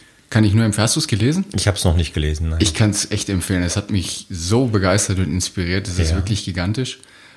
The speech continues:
Speaker 1: Und seine, seine Hauptthese ist eben, dass in den wichtigen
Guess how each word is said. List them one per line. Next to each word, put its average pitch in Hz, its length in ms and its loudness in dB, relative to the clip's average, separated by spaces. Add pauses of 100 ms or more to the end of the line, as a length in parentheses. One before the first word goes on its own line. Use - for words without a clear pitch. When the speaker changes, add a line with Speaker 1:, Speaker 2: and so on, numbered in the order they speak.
Speaker 1:
Und 117 120 2
seine, 107 480 2 (320)
seine 95 300 0
Hauptthese 101 580 0
ist 95 220 -4
eben, 101 500 -2 (580)
dass - 280 0
in 107 180 -2
den 95 180 2
wichtigen 117 520 2